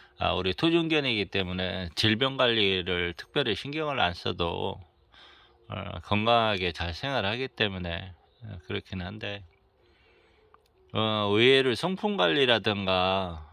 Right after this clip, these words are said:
아, 여러 가지, 어, 좀 특이한 점이 많습니다. 어, 관리하면서도, 아, 하지 말아야 될 것,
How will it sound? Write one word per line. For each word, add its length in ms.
아, 260
여러 240
가지, 520
어, 120
좀 220
특이한 460
점이 260
많습니다. 1000
어, 200
관리하면서도, 1300
아, 60
하지 360
말아야 440
될 260
것, 340